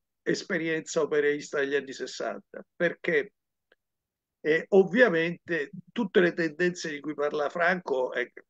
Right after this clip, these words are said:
di cui parliamo noi tutti i giorni, compreso Roberto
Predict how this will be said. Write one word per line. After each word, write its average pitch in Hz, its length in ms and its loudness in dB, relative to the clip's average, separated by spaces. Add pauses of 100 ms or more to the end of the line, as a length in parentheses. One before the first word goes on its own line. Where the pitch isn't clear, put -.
(160)
di 131 180 -4
cui 165 140 -6
parliamo 139 340 0
noi 156 100 -2
tutti 143 280 -6
i 131 60 -8
giorni, 135 460 0
compreso 165 640 0
Roberto 156 760 2